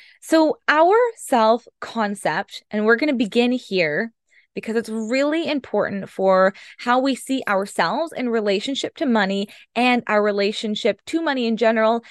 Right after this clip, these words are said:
and how we view money in our life and how we choose to interact with it.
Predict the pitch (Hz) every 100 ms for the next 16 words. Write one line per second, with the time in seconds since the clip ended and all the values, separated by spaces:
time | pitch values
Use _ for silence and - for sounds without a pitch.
0 | - _ - 269 262 233 214 - 220 208
1 | 233 202 180 202 190 190 196 214 220 220
2 | 175 170 - _ - 202 208 - 202 202
3 | 180 170 165 - _ 240 240 208 190 196
4 | - - - 196 190 202 202 208 - 180
5 | 180 - - 247 277 269 269 320 247 196
6 | 156